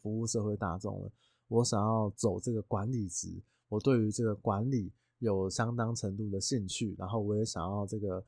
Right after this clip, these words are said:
我的服务的内容从客户变成了服务了同事，变成服务了这个下面的这个同-，同事这样子。那当然在业绩单位，其实各位不管是从事任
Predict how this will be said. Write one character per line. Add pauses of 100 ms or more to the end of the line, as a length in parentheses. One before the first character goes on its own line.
(160)
我
的
服
务
的
内
容
从
客
户 (300)
变
成
了
服
务
了
同
事，
变
成
服
务
了
这
个 (220)
下
面
的
这
个
同-， (100)
同
事
这
样
子。 (960)
那
当
然
在
业
绩
单
位， (320)
其
实
各
位
不
管
是
从
事
任